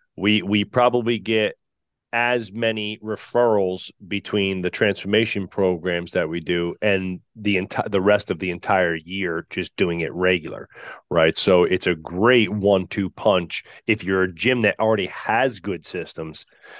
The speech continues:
this is like adding rocket fuel to your, to your program, right? So if you're already getting lots of referrals, this, this will be, and you've never run a transformation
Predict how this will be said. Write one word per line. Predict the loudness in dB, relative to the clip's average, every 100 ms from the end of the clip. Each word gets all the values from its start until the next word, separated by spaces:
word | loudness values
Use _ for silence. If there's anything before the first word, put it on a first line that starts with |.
| -8
this | 2 4 4
is | 4
like | 4 4
adding | 2 2 0 -4 _ _ -4
rocket | 2 2 2 -4
fuel | -6 -8 -8 -8 -12 _ _ _ _
to | 2
your, | 2 2 -2 0
to | 2
your | 2
program, | 2 4 4 4 -4 -8 _ _
right? | 0 2 2
So | 2
if | 2
you're | 2
already | 4 6 6 6 4 0
getting | 0 2 2 0
lots | -2 -2 -6
of |
referrals, | -10 -10 -2 0 0 -2 -6 -14 _ -20 _
this, | 2 2 2 2
this | 2 4
will | 4
be, | 4
and | 2
you've | 0 0
never | 2 4 8
run | 6
a | 6
transformation | 2 0 0 -4 -4 -2 -2